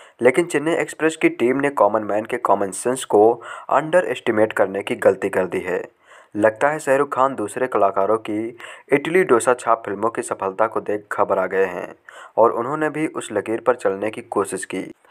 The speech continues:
एंटरटेनमेंट के नाम पर कॉमन सेंस को किनारे रखा और नतीजे में चेन्नई एक्सप्रेस जैसी फिल्म सामने आती है जिसमें मनोरंजन नामक इंजन नहीं है। इस फिल्म में शाहरुख खान ने अपने किरदार का लकी नाम राहुल रखा,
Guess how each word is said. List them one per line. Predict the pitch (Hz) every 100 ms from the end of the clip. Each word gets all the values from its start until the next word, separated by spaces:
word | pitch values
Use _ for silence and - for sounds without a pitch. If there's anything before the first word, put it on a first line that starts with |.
| _ _
एंटरटेनमेंट | 123 139 165 165 151 151
के | 151 143
नाम | 107 110
पर | 127
कॉमन | 127 107 107
सेंस | 98 127 139
को | - 110
किनारे | - 104 107
रखा | 117 101 - 110
और | 107 113
नतीजे | 104 98 113 113
में | 123 107
चेन्नई | 104 127 135 151
एक्सप्रेस | - - - 110 107
जैसी | 104 -
फिल्म | 104 110 113
सामने | - 95 98 110
आती | - 185 98
है | 87 - - _ - - - 113
जिसमें | 110 139 156
मनोरंजन | 127 110 104 104 120
नामक | 107 92 107 -
इंजन | 110 101 120
नहीं | 117 98 92
है। | 90 90 - _ _ - - -
इस | 170 170
फिल्म | 170
में | 175
शाहरुख | 180 147 147
खान | - 123 135
ने | 135
अपने | 135 139
किरदार | 110 98 104 117
का | 117
लकी | 95 98 - 127
नाम | 101 98
राहुल | 101 98 95 95
रखा, | 95 90